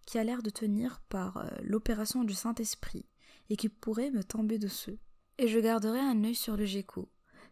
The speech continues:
que j'entends se balader entre les poutres, car j'aurais peur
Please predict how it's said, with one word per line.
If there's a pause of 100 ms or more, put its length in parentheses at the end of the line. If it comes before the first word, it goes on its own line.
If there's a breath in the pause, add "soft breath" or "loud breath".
que
j'entends
se
balader
entre
les
poutres, (460 loud breath)
car
j'aurais
peur